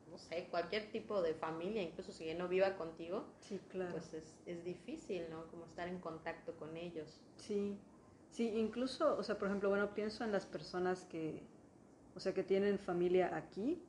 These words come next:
Speaker 2: pero también pienso en la gente que de repente es de fuera, ¿no?
Speaker 1: Sí.
Speaker 2: Y que se quedó <laughs> solita o solito, este, y que obviamente solamente, pues, o sea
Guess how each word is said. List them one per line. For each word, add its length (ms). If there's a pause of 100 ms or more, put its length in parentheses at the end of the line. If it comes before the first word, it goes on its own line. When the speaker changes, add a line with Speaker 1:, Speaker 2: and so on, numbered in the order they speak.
(140)
Speaker 2:
pero 200
también 360
pienso 400
en 180
la 100
gente 300
que 160
de 80
repente 560 (160)
es 260
de 100
fuera, 520
¿no? 160 (160)
Speaker 1:
Sí. 160 (240)
Speaker 2:
Y 140
que 160
se 340
quedó 300
<laughs> 0
solita 680
o 60
solito, 580 (540)
este, 280
y 100
que 120
obviamente 400
solamente, 480 (240)
pues, 180 (380)
o 60
sea 140